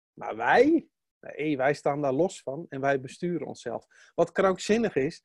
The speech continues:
want wij bestaan alleen maar omdat al het andere er is.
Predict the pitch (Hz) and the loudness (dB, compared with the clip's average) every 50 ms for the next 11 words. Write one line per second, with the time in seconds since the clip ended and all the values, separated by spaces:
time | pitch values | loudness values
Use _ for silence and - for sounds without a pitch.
0 | _ _ _ _ _ - 151 147 147 156 165 175 165 151 - - 180 170 - 151 | _ _ _ _ _ -2 -2 2 4 6 6 6 4 2 0 2 2 2 2 2
1 | 143 143 170 208 226 196 160 139 147 170 180 - - 160 151 147 156 147 - - | 2 4 4 4 2 2 0 -2 -2 -4 -6 -8 -8 -6 -2 0 0 -2 -2 -4
2 | _ 175 196 214 208 170 165 - - 185 202 202 185 160 160 - - 147 143 - | _ -2 0 0 0 -2 -4 -2 -2 0 0 0 0 -2 -2 -2 -2 -2 -2 -2
3 | - 202 151 - - - - - | -2 -2 -2 -4 -8 -14 -20 -20